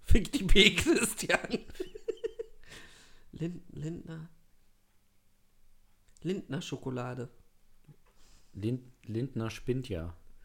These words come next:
Speaker 2: Ja.
Speaker 1: Lind-, oh, Lindner spinnt ja.
Speaker 2: Lindner spinnt ja.
Speaker 1: Lindner spinnt ja. Lindner spinnt ja. Lindner
Speaker 2: Wie schreibt man
Speaker 1: spinnt
Speaker 2: aber
Speaker 1: ja.
Speaker 2: hier? J E R.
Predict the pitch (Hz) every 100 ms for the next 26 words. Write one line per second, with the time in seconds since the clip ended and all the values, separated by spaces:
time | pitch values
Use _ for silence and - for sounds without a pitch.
0 | - 98 90 87 196 240 - 208 254 220
1 | 160 147 139 190 233 190 185 180 160 -
2 | 202 226 254 131 - - - - 104 127
3 | 143 117 110 117 113 104 82 87 - 160
4 | 180 - 165 - 160 165 - - - 156
5 | - - 147 - 160 151 - - 139 165
6 | 117 90 131 - 101 92 95 95 95 92
7 | 101 107 110 107 92 92 98